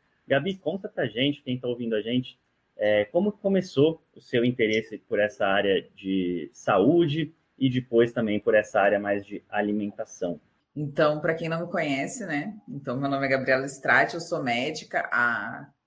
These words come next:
Speaker 2: quase quatorze anos, né? E eu comecei a me interessar, ah, sempre trabalhei, na verdade, com medicina intensiva, né? Então, sempre trabalhei com pacientes muito graves, enfim.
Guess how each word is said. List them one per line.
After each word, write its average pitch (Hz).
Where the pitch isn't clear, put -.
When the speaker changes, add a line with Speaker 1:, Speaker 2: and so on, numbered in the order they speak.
Speaker 2:
quase 147
quatorze 160
anos, 151
né? 147
E 156
eu 170
comecei 202
a 202
me 208
interessar, 190
ah, 156
sempre -
trabalhei, 190
na 185
verdade, 165
com 160
medicina 156
intensiva, 202
né? 135
Então, 151
sempre 165
trabalhei 156
com 156
pacientes 160
muito 165
graves, 170
enfim. 156